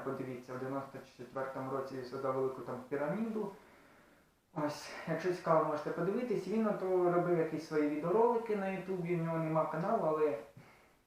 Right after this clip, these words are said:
просто робив як прямі трансляції, не знаю, кудись. Ось, і я на YouTube Shorts наткнувся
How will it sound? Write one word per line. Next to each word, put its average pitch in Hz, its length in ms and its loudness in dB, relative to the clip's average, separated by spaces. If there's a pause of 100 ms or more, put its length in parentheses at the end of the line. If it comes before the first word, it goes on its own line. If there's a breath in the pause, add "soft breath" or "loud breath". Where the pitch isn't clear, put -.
(120)
просто 185 340 2
робив 147 260 2
як 135 240 -2
прямі 139 320 -4 (160)
трансляції, 165 760 0
не 143 60 -4
знаю, 127 200 -4 (100)
кудись. 123 300 -10 (640 soft breath)
Ось, 147 220 -2 (100)
і 202 80 -4
я 240 480 4
на 175 140 4 (120)
YouTube 170 600 0
Shorts 240 300 2
наткнувся 180 600 -4